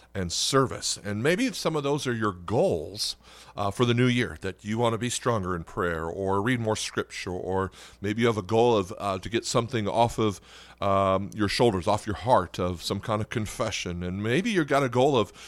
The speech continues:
you want to serve in some capacity. Maybe you've been, uh, unfortunately, a, a pew potato for the last, uh,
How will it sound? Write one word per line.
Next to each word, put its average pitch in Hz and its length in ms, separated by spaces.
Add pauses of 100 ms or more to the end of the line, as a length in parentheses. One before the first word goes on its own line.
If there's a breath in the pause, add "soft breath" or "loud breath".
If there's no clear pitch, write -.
(160 loud breath)
you 110 80
want 143 160
to 120 80
serve 117 500
in 92 80
some 90 240
capacity. - 640
Maybe 107 300
you've 110 260
been, 107 240 (400 loud breath)
uh, 95 300
unfortunately, 104 560
a, 92 220 (120)
a 90 380
pew 131 320
potato 98 480
for 95 160
the 90 80
last, 95 440 (360 loud breath)
uh, 95 340